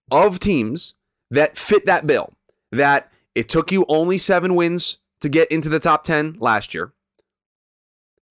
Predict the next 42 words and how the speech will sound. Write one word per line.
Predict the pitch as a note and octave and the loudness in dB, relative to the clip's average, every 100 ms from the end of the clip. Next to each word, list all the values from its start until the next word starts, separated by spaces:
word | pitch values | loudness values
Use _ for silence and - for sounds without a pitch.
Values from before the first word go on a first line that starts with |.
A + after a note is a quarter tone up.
| - | -2
We | D3 | 0
know | D3+ D#3 F3+ G3+ G#3 | 2 4 6 4 2
that | F3+ | 2
that's | E3+ E3 | 0 0
kind | - F3 E3+ | -2 0 2
of | |
the | E3+ | 2
range | E3 D#3 D#3 D#3+ - _ _ - | 2 2 -2 -4 -10 _ _ -2
where | C#3+ D3 | 4 4
it | |
is | D#3 D3 | 4 2
in | C#3 | 0
recent | C#3+ - C#3+ | 0 -2 -4
seasons. | G2 - - - _ _ - | -6 -6 -16 -20 _ _ -6
So | - | 0
we | D3 C#3 | 2 4
look | D3+ G#3+ | 2 2
ahead | E3+ E3 E3 | 2 2 0
to | |
twenty | D#3 D#3 D#3 | -4 -2 -2
twenty-three, | D#3 D3+ D3 | -2 -2 -2
twenty | C#3 C#3 | -2 -4
twenty-four, | C#3 C#3+ A#2 G2+ | -2 -4 -2 -2
and | A#2 | 0
we | C3 | 0
look | D3 | 0
at | E3 | -4
the | C#3 | -4
teams | D#3 D3 | -2 -2
that | B2+ | 0
have | C#3 | 0
the | C3+ | 0
lowest | A#2+ A#2 C#3+ F3+ F3+ C#3+ | 0 2 4 2 0 -2
win | D#3 E3+ | -2 0
totals | A#2 G2 G2 - - _ _ | 0 0 -2 -6 -14 _ _
that | C3 C#3 | -2 -2
fit | - - G3+ - | -4 -2 -2 0
with | D3+ E3 | 0 0
that | C3 D3+ C3 | 0 0 2
range | C3+ D#3+ F3 D#3+ | 2 2 0 -4
of | F3+ | -4
teams, | C3+ F#2+ F2 C3 | -4 -6 -8 -14